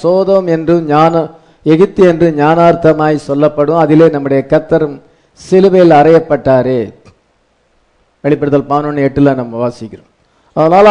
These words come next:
அந்த ரெண்டு சாட்சிகள் கொல்லப்படுகிறார்கள். பின்பு புத்தி இல்லாத கனிகள் கொல்லப்படுகிறார்கள். ஒரு லட்சத்து நாற்பத்தி நாலாயிரம் கொல்லப்படுகிறார்கள்.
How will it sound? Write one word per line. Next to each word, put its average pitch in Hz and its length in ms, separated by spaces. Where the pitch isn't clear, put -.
அந்த 180 200
ரெண்டு 226 240
சாட்சிகள் 220 440
கொல்லப்படுகிறார்கள். 165 800
பின்பு 202 320
புத்தி 185 260
இல்லாத 202 260
கனிகள் 170 380
கொல்லப்படுகிறார்கள். 156 760
ஒரு 165 120
லட்சத்து 185 360
நாற்பத்தி 156 320
நாலாயிரம் 143 320
கொல்லப்படுகிறார்கள். 143 800